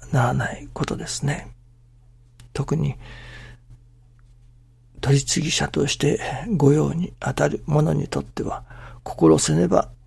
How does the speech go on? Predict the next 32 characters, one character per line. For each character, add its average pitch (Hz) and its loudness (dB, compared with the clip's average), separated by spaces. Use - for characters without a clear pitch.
な 147 6
ら 131 4
な 123 -2
い - -10
こ - -12
と - -10
だ 151 -2
と - 0
思 131 -2
い 175 -8
ま 151 -6
す - -6
ね。 143 -2
果 - -2
た 131 4
し - -2
て、 - -4
正 165 2
し - 0
い - -2
こ - -4
と - -4
を - -6
伝 160 0
え - -2
て - -2
い - 0
る - -2
だ - -2
ろ - -8
う - -18
か。 - -12